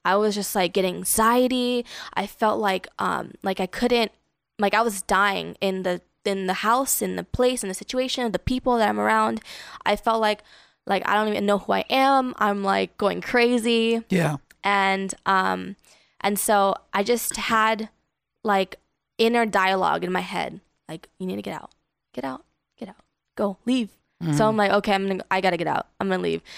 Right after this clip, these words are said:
Speaker 1: So when I did that, um, you know, this, what I asked God during that surrendering was, "God,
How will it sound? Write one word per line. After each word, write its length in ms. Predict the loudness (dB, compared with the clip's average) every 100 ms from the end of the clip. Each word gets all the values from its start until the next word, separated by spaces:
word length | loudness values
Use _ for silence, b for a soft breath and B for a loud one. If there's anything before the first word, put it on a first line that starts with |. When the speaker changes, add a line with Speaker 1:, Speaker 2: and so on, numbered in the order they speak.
| B B
Speaker 1:
So 120 | 2
when 100 | 2
I 100 | 2
did 260 | 2 2
that, 360 | 2 2 0 -4 _ _ _ _ _ _ -20 -4
um, 420 | 2 2 2 -2 -10 _ _ -6
you 80 | 0
know, 160 | 0 -2 _ -4
this, 420 | 0 0 -2 -10 -4
what 160 | 0 2
I 80 |
asked 400 | 2 0 0 -2
God 420 | 0 2 2 0 -10 _ _ _ _ -2
during 220 | 0 2
that 140 | 0 -2
surrendering 680 | -2 -2 0 -2 -2 -2
was, 360 | 0 2 2 -2 B B B B B 0
"God, 460 | 4 4 2 -2